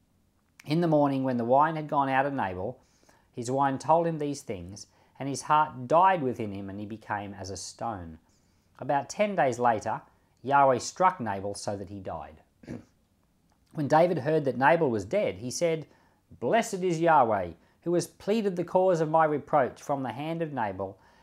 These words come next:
and has kept back his servant from evil. Yahweh has returned the evildoing of Nabal on his own head." David sent and spoke concerning Abigail to take her to himself as wife.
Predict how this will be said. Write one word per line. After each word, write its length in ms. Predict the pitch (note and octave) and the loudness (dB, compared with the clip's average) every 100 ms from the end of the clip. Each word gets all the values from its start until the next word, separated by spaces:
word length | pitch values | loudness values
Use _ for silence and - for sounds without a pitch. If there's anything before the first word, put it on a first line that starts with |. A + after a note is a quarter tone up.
| _ - | _ -10
and 100 | B2+ | -8
has 120 | A#2+ | -6
kept 300 | - B2 B2 | -6 -6 2
back 240 | E3+ - | 2 2
his 180 | D#3 C#3 | -4 -4
servant 400 | - E3 D#3+ D3+ | 0 2 2 -4
from 180 | D#3 C3+ | -8 -6
evil. 340 | G#2 F2+ D2+ _ _ _ _ _ _ | -8 -8 -12 _ _ _ _ _ _
Yahweh 340 | C#3 E3 F3 D#3+ | 6 8 8 4
has 200 | D#3+ D#3 | 0 -4
returned 600 | C#3 F3+ G3+ G3+ G3+ F3 | -4 0 0 0 -2 -4
the 140 | D3+ | -4
evildoing 640 | E3+ G3 F#3 D#3+ D3+ D3 | -4 -4 -2 0 0 -2
of 180 | D3+ C3 | -2 -2
Nabal 440 | C#3+ F#3 A#2 G2+ - _ - | -2 -2 -2 -6 -8 _ -8
on 140 | B2 A#2 | -4 -4
his 180 | G#2+ - | -6 -6
own 360 | C3 D3 D3 C#3+ _ | -6 -4 -6 -8 _
head." 320 | - G2+ D#2+ _ _ _ _ _ _ _ _ | -8 -8 -8 _ _ _ _ _ _ _ _
David 320 | - F#3+ G#3+ | -2 0 0
sent 300 | E3+ F3 E3+ | -2 -2 -2
and 120 | D#3 C3+ | -4 -6
spoke 380 | - E3+ E3+ | 2 4 4
concerning 540 | - D3+ - D3+ C#3 C#3+ | 0 -8 -2 -2 -2 -2
Abigail 600 | F3 C#3 G2+ F#2 G2 - _ _ - | -2 -2 -2 -2 -4 -8 _ _ -16
to 140 | C3 | -16
take 320 | - F#3+ F#3 | -8 -6 -2
her 180 | F3+ E3+ | 2 2
to 120 | E3+ | 0
himself 480 | D3 D#3+ - D#3+ D3+ | -8 -6 -2 -2 0
as 240 | C#3+ C#3 | -2 -2
wife. 460 | G#2+ F2 - - | -4 -8 -8 -20